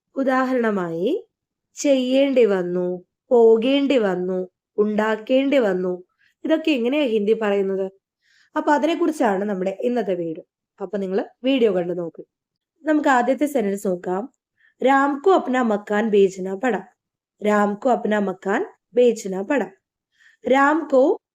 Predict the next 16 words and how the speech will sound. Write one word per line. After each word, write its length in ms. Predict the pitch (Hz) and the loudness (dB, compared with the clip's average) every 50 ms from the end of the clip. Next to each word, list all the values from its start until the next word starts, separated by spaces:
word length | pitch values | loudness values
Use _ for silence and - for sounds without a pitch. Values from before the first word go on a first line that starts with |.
| _ - 214 | _ 0 0
രാമന് 560 | 220 214 208 202 190 190 185 185 190 190 196 247 381 - _ _ _ _ _ - | 2 2 2 0 0 0 -2 -2 -2 -2 -2 -2 -4 -6 _ _ _ _ _ -2
അപ്നാ 360 | 254 262 254 - 302 320 359 359 | -2 -2 0 0 2 4 4 4
മക്കാൻ 500 | 320 269 226 214 - 240 233 240 247 240 | 4 2 0 0 0 -2 0 0 0 -2
മീൻസ് 260 | 240 294 311 - _ - 254 | -2 -2 -4 -6 _ -4 -2
തന്റെ 320 | 220 208 208 208 226 226 | 0 0 2 2 4 4
വീട് 540 | 202 190 180 180 180 180 196 214 269 392 - - _ _ _ _ _ 220 | 4 4 4 4 4 2 2 2 0 0 -2 -8 _ _ _ _ _ 0
ബേച്ച്നാ 560 | 202 214 214 214 208 214 - 240 226 226 233 | 2 4 4 4 2 0 -2 -2 0 0 0
പടാ. 340 | 208 202 202 190 190 202 190 175 - - - | 0 -2 -2 0 0 0 0 -2 -6 -8 -4
ബേച്ച്ന 600 | 185 190 190 190 190 190 196 196 190 202 269 392 381 - _ _ _ _ - | 0 2 2 2 2 0 -4 -2 -2 -2 -2 -4 -6 -10 _ _ _ _ 0
വിൽക്കുക. 460 | 226 254 247 208 - - 190 180 185 220 208 175 - - - _ _ _ - 214 | 2 2 2 0 -2 -2 -2 0 0 0 -2 -2 -6 -10 -20 _ _ _ -6 0
ബേച്ച്നാ 500 | 196 208 208 196 202 - 220 208 214 220 | 2 4 4 4 2 -2 -2 0 0 0
പടാ 400 | 202 220 196 185 196 220 302 - - - _ _ _ - | 0 0 0 0 2 0 0 -2 -6 -12 _ _ _ 2
വിൽക്കേണ്ടി 600 | 214 214 202 202 - - 202 185 180 180 180 254 | 2 4 2 2 0 -2 0 0 0 0 0 0
വന്നു. 560 | 277 247 196 185 180 175 175 202 226 202 127 - _ _ _ _ _ _ _ _ _ _ _ _ - | 0 0 0 -2 -2 -4 -4 -2 -2 -2 -4 -6 _ _ _ _ _ _ _ _ _ _ _ _ -8
അപ്പൊ 140 | 285 - 320 | -2 0 2
ഇവിടെ 460 | 302 269 269 233 240 339 392 - - | 2 4 4 2 2 0 0 -4 -12